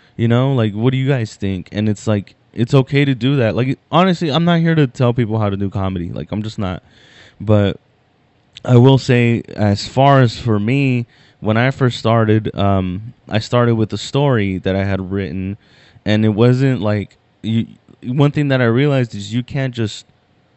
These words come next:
tell st-, um, as far as for me, I couldn't just tell stories and then, um, expect the story to, to be like, like, um, like my act or whatever. Like, you have to tell jokes,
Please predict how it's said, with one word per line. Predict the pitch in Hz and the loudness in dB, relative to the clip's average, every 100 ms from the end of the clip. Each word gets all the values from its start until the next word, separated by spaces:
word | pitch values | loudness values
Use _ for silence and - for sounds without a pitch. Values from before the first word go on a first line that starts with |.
| _ - | _ -6
tell | 120 101 | -2 -2
st-, | - - 98 | -4 -10 -2
um, | 110 87 | 0 0
as | 107 113 113 - | -2 0 0 0
far | 131 | 0
as | 120 | 0
for | - 110 | -4 -4
me, | 113 | -2
I | 110 | -2
couldn't | - 139 127 | 0 0 0
just | 101 107 - | -4 -6 -4
tell | 104 | -6
stories | 98 - 113 123 107 90 90 - _ _ _ _ _ _ _ | -6 -6 -6 -4 -6 -8 -16 -20 _ _ _ _ _ _ _
and | 113 107 | -6 -4
then, | 107 107 | -4 -4
um, | 98 98 95 90 87 87 123 _ _ _ _ _ - | -4 -2 -4 -6 -12 -16 -20 _ _ _ _ _ -10
expect | 117 - 117 113 | -10 -6 -2 -2
the | 117 | -2
story | - - 117 110 95 | -8 -2 0 0 -2
to, | 95 | -4
to | - 87 | -6 -8
be | 110 104 | -6 -4
like, | 92 90 - | -6 -8 -8
like, | 87 85 _ | -10 -10 _
um, | 82 87 73 64 57 - _ _ _ - | -12 -10 -10 -14 -20 -20 _ _ _ -12
like | 90 - - _ _ _ _ _ - | -12 -12 -20 _ _ _ _ _ -14
my | 98 98 | -8 -6
act | 78 110 127 - | -4 -2 -2 -4
or | 92 | -6
whatever. | 87 82 76 | -6 -8 -10
Like, | 80 90 _ | -10 -10 _
you | 104 120 | -4 -2
have | 123 127 139 | 0 -2 -4
to | 113 | -8
tell | - 104 | -4 -4
jokes, | 95 110 147 - - - | -2 -4 -4 -6 -12 -20